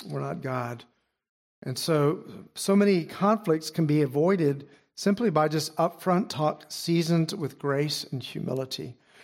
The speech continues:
And that's kind of like the guardrails or the guidelines, I think, for, for really good communications. Ephesians four twenty-nine, "Only talk that builds up, that fits the occasion." I mean, that's really a good, when the, when the emotions are running high,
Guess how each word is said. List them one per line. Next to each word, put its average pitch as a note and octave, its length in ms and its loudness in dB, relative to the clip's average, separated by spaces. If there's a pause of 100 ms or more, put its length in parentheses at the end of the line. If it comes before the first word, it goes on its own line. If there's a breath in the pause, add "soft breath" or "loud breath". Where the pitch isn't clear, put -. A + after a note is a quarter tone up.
And G3 80 6
that's A3+ 100 2
kind C4+ 180 4
of A3 60 4
like F#3 240 4
the E3 100 2
guardrails F3+ 720 4
or D#3 60 0
the C#3+ 100 0
guidelines, E3 680 2
I - 60 -2
think, E3 280 0
for, C#3 280 -4 (260 loud breath)
for C#3+ 120 -6
really F3+ 180 2
good E3 180 0
communications. D3+ 760 0
Ephesians C#3+ 460 -2
four D3+ 220 0
twenty-nine, D3+ 580 2 (480 loud breath)
"Only G3+ 280 4
talk F3 380 0
that C#3+ 180 -2
builds D#3+ 340 2
up, D3+ 440 2
that C#3+ 160 -6 (100)
fits F3+ 240 -4
the D#3+ 160 -4
occasion." C#3+ 640 -6 (580)
I F#3 40 4
mean, G3+ 80 6
that's B3 180 0
really G3 240 6
a - 20 0
good, F#3+ 180 2
when E3 120 4
the, D3+ 60 4
when - 600 -6
the - 20 4
emotions F#3 380 4
are D#3+ 60 2
running E3 240 4
high, E3 540 4